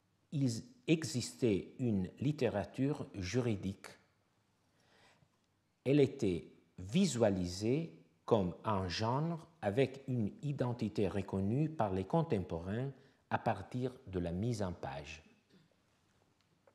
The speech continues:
Il faut évidemment rester prudent en évoquant la mise en page de livres antiques. Chaque exemplaire avait sa propre histoire, son aspect graphique dépendait du contexte, de l'époque,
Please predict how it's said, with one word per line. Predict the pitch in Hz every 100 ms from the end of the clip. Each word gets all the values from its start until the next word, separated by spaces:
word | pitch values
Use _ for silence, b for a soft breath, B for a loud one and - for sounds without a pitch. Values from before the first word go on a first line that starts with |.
| _ _ _ _ _ _ -
Il |
faut | - 113 120
évidemment | - 87 87 85 87 107 123 117
rester | 82 - - 87
prudent | - 120 113 110 107 123 139 B B B
en | 95 101
évoquant | 101 101 98 107 107 123
la | 107 92
mise | 101 104
en | 101 92
page | - 107 113 117 110 87
de | 95
livres | 87 87 87
antiques. | 85 - 143 147 - 151 B B B B
Chaque | - - 117 - -
exemplaire | 160 131 117 104 113 120 139 143 -
avait | 101 98 95
sa | -
propre | 92 - 117 - -
histoire, | 180 - - 98 90 101 117 - b b b b
son | - 101
aspect | 98 - - 92
graphique | - 123 123 - 104 110 85
dépendait | 87 85 82 85
du | 76
contexte, | - 92 82 127 139 135 - 82
de | 73
l'époque, | 80 80 - 139 127 -